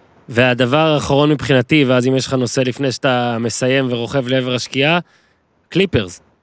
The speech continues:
אה, בלי קשר לסטטיסטיקה שנתתי על קוואי, ואמרתי כרגע מקום שלישי, אבל אתה יודע, אנשים ל-, לוקחים את זה פחות רציני, בטח בעונה סדירה.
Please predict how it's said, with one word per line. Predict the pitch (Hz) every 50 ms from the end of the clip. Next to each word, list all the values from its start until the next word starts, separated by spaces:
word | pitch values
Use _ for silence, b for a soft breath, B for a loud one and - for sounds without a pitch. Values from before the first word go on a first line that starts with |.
| _ _ _ _ _ _
אה, | 110 110 107 107 107 107 107 107 104
בלי | 98 98 107 139 180 196
קשר | - 190 165 143 165
לסטטיסטיקה | 147 135 - - 123 - 135 127 131 120 131 117
שנתתי | 139 135 131 113 127 123 - 135
על | 120 117
קוואי, | - 127 127 143 175 190
ואמרתי | 180 131 117 117 147 175 190 160 -
כרגע | - 117 117 110 120
מקום | 117 117 110 - 135 127 113
שלישי, | - 120 117 110 - - 110 104 -
אבל | - 123
אתה | 110 131
יודע, | 131 139 143 131
אנשים | 127 117 - - 156 147 143
ל-, | 139 131 131 123 120 117 113
לוקחים | 120 117 - - 143
את | 135
זה | 120 120
פחות | - 101 - 139 135 131
רציני, | 135 127 - - 131 135 131
בטח | 120 127 120 110 110
בעונה | 117 123 123 131 135
סדירה. | 117 110 117 117 120 151 180